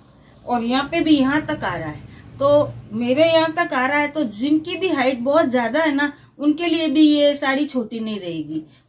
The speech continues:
Full ले-, ये इसकी length भी full रहेगी और ये लंबाई इसकी full रहने वाली है। तो साड़ियों में आपको ये problem नहीं आएगी। तो मैं ना वीडियो में सारी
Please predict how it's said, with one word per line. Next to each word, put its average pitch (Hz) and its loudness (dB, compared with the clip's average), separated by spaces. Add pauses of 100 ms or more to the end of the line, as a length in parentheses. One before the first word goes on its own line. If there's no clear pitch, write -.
(120)
Full 349 2
ले-, 330 4
ये 254 2
इसकी 254 -8
length 277 0
भी 339 -4
full 339 -2
रहेगी 320 -2 (360)
और 233 -6
ये 254 4
लंबाई 262 0
इसकी 269 -8 (260)
full 330 0
रहने 202 2
वाली 175 -4
है। 131 -8 (480)
तो 247 -8
साड़ियों 294 0
में 320 -2
आपको 285 -4
ये 302 2
problem 254 -2
नहीं 233 -2
आएगी। 151 -6 (1000)
तो 262 2
मैं 285 6
ना 302 4
वीडियो 269 2
में 302 2
सारी 311 2